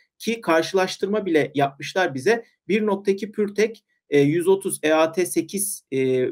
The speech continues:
versiyonuna göre, yani hiçbir elektrik desteği bulunmayan aynı motora göre bu hafif hibrit sistemin yüzde yirmiye varan oranda yakıt tasarrufu sağladığını söylüyorlar bizlere. Tabii ki bunu gerçek kullanımda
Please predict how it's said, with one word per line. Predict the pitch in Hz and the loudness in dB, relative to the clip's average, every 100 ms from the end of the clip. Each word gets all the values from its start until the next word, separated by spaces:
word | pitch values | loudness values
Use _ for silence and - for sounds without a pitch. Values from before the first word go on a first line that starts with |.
| - - - | -6 -20 0
versiyonuna | 143 147 143 175 170 185 196 | 2 2 2 2 2 0 0
göre, | 151 135 170 - | 2 2 0 -2
yani | 143 135 127 143 | -2 0 -2 -6
hiçbir | 190 - 180 151 | -8 -2 2 4
elektrik | 147 143 160 151 | 2 0 -2 -2
desteği | 131 - 156 | -4 0 -2
bulunmayan | 147 156 139 131 - | 0 -4 -2 -4 0
aynı | 170 175 | 2 2
motora | 147 139 139 | 0 -2 -2
göre | 139 143 226 - _ | -2 -2 -2 -6 _
bu | 185 170 | -2 0
hafif | 175 202 | -4 -8
hibrit | 170 143 139 | -10 -10 -10
sistemin | 196 - 170 214 | -10 -6 -4 -2
yüzde | 160 160 160 | -2 -2 4
yirmiye | 196 175 170 185 185 | 4 2 -2 -2 0
varan | 151 - - | 0 0 0
oranda | 185 151 143 233 254 _ _ | 0 0 2 0 -2 _ _
yakıt | 156 - 214 | -2 -2 -4
tasarrufu | 175 - 147 143 196 | -4 0 0 0 -4
sağladığını | 196 165 143 131 160 214 | 0 4 4 2 -2 -4
söylüyorlar | - 160 156 135 123 123 | 0 0 2 0 -4 -6
bizlere. | 123 175 220 | -2 -2 0
Tabii | 175 135 | -4 -6
ki | 180 | -8
bunu | 175 170 | -6 0
gerçek | 175 170 - - | 0 0 -6 -6
kullanımda | 131 127 131 190 | -4 -4 -2 -4